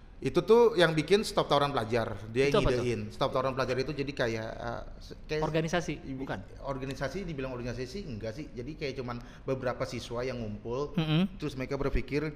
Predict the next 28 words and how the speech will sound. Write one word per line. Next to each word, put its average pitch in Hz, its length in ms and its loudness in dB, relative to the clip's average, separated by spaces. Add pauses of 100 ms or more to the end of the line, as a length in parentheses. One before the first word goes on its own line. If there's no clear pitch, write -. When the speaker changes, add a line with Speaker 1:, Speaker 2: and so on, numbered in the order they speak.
(960)
Speaker 1:
"Kayaknya 139 260 -4
tawuran 143 280 -2
ini 135 120 -8
nggak 170 140 0
ada 123 100 -2
gunanya." 110 420 -2 (1200)
Terus 135 180 -2
mereka 131 340 4 (300)
bikin 127 300 -2
gerakan, 147 680 0 (440)
eh, 120 100 -8
eh, 123 480 0
deklarasi 117 480 0
beberapa 120 340 2
kali. 110 360 -4 (1600)
Dan 123 400 4 (220)
mungkin 165 260 -2
karena 233 240 4
nggak 214 240 8
ada 208 60 6
sosok 196 260 2
di 175 100 -2
sana, 143 380 0 (400)
jadi 156 260 10
Speaker 2:
Oh. 156 220 12
Speaker 1:
kurang 139 180 10
banyak 185 440 4
gitu. 110 500 -6